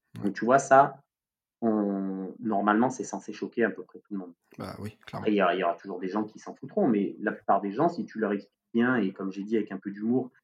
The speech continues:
Speaker 2: et surtout, sans donner des leçons et sans se sentir supérieur à eux, parce que, je le dis, on est,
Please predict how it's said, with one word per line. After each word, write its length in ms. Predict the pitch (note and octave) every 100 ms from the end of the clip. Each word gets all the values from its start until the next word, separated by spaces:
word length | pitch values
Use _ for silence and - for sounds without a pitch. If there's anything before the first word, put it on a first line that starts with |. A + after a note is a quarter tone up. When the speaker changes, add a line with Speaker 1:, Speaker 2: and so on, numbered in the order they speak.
| _
Speaker 2:
et 60 | G#2+
surtout, 540 | - - D#3 F3 D#3+ - _ _ _ _ -
sans 240 | - D#3
donner 240 | C#3+ C#3
des 100 | B2+
leçons 300 | C3 B2 D3+
et 60 | B2
sans 320 | - - D#3+
se 160 | D#3 C3 -
sentir 380 | - A#2 - -
supérieur 460 | - A2 A2 A2
à 100 | G#2+
eux, 120 | D3 -
parce 160 | G#2
que, 220 | - G2 - _ _ F#2+
je 140 | G2
le 80 | G2+
dis, 260 | B2+ C3+
on 240 | G2 F#2+
est, 100 | F#2+